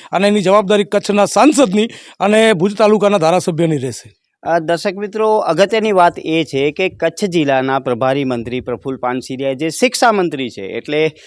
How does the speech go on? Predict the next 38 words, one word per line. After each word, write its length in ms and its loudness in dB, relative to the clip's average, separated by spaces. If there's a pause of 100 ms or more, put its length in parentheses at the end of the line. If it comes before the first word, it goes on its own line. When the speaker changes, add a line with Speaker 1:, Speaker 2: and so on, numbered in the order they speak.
(200)
Speaker 2:
અ, 140 2
સીધી 340 2
રીતે 240 2
જો 120 0
કચ્છની 340 0
વાત 240 2
કરીએ 400 -2
તો 180 -4
કચ્છમાં 920 2
મોસાળમાં 600 0
જમણવાર 460 2
છે 100 -6
અને 120 -2
મા 220 2
પીરસવાવાળી 720 2
છે, 100 -4
પરંતુ 420 -6
કચ્છના, 500 -6 (360)
અ, 220 4
જે 200 4
નમાલા 440 4
ધારાસભ્યો, 560 2
સંસદ 300 -6
સભ્યો 380 -6
છે, 300 -8
એમની 400 -2
આ 220 2
ફરજ 300 -2
છે 180 -8
એ 120 -4
પૂરી 320 -8
નથી 260 -6
કરી 200 -10
શકતા. 340 -10 (460)
લખનભાઈ, 500 2
એમણે 440 -2
એમની 220 -2
ફરજ 280 -2